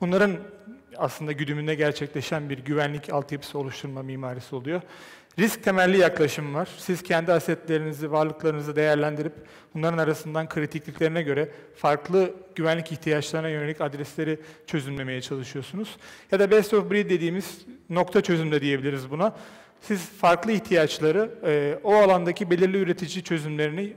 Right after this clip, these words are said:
mimarinizde konumlandırarak aslında totalde bir, e, güvenlik elde etmeye çalışıyorsunuz. Fakat sabahtan beri de birçok yerde tekrarlandı. Yapılan bunca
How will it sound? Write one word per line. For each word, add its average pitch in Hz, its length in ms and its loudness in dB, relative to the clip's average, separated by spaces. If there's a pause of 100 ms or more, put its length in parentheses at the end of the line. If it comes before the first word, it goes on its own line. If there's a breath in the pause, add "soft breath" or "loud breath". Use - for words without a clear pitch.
(400)
mimarinizde 170 680 2
konumlandırarak 170 880 2 (400 loud breath)
aslında 180 280 2
totalde 180 500 4
bir, 185 280 -2
e, 135 360 0 (260)
güvenlik 170 400 2
elde 135 180 0
etmeye 131 280 -8
çalışıyorsunuz. 127 680 -14
Fakat 220 380 0 (460 loud breath)
sabahtan 202 460 4
beri 202 160 6
de 160 100 4
birçok 165 280 -2
yerde 160 240 4
tekrarlandı. 160 760 0 (500 loud breath)
Yapılan 208 440 4
bunca 202 500 4